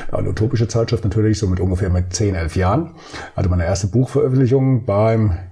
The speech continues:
Klett Verlag, die von mir ein paar Artikel abgedruckt haben, mit ungefähr achtzehn, neunzehn. Und ja, beim Heine Verlag, die hatten auch mal was von mir gedruckt, eine Kleinigkeit. Alles zum Thema halt Utopie und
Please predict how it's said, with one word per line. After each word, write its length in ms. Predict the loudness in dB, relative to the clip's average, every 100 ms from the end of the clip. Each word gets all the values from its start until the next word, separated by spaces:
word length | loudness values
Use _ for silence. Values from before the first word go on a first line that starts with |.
| -14
Klett 260 | -4 -2 -2
Verlag, 380 | -4 -4 -4 -4
die 120 | -4
von 200 | -2 0
mir 360 | 0 0 0 0
ein 80 |
paar 220 | 0 0 0
Artikel 280 | -2 -2
abgedruckt 480 | -2 -4 -4 -4 -4
haben, 420 | -6 -4 -4 -2 0
mit 240 | -2 -4
ungefähr 640 | -2 -2 0 -2 -2 -4
achtzehn, 340 | -6 -6 -4 -2
neunzehn. 640 | 2 2 2 0 0 -4 -14 -20 -20 -20 -20 -16 -4
Und 640 | 0 2 2 2 -2 -8 -2
ja, 160 | 0
beim 180 | 2 2
Heine 160 | 2 0
Verlag, 300 | 2 0 0
die 80 | -2
hatten 120 | 0
auch 80 | 0
mal 120 | 2
was 140 | 0
von 80 | 0
mir 80 | 0
gedruckt, 300 | 0 -2 -2
eine 80 | -2
Kleinigkeit. 600 | 0 0 0 0 -2 -4 -10 -16 -8
Alles 240 | -4 -2
zum 160 | -2 -2
Thema 280 | 0 2 2
halt 320 | 2 0 -2
Utopie 580 | -2 0 0 2 4 4
und 360 | 2 -2 -4